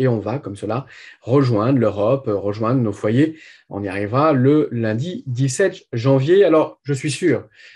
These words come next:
eh bien, qu'on aura plein d'images en tête, plein d'odeurs, de sensations, de souvenirs de ce continent blanc.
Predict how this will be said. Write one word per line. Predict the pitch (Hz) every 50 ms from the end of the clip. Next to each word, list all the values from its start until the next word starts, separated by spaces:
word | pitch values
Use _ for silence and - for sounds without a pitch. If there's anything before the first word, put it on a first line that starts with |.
| - _
eh | - 123
bien, | 120 135 160 160 156
qu'on | 156 - 143 143 139
aura | 139 131 127 147 156 156 147 135 131 - - _ _ _ _ _ _ _ _ _ _ _ _ _ _ _ _ - _
plein | - 165 170
d'images | 170 180 190 208 202 185 160 143 127
en | 131 131
tête, | 127 - 170 170 160 -
plein | - 135 123
d'odeurs, | 131 135 151 156 156 185 190 185 175
de | 151 139
sensations, | 123 127 151 139 - 156 143 135 - 180 170
de | -
souvenirs | - 156 151 147 156 170 180 175
de | 147 127 120 117 117 - _ _ _ _
ce | - - 135
continent | 123 - - 170 165 160 - 160 143 131 123
blanc. | 120 127 143 175 180 - -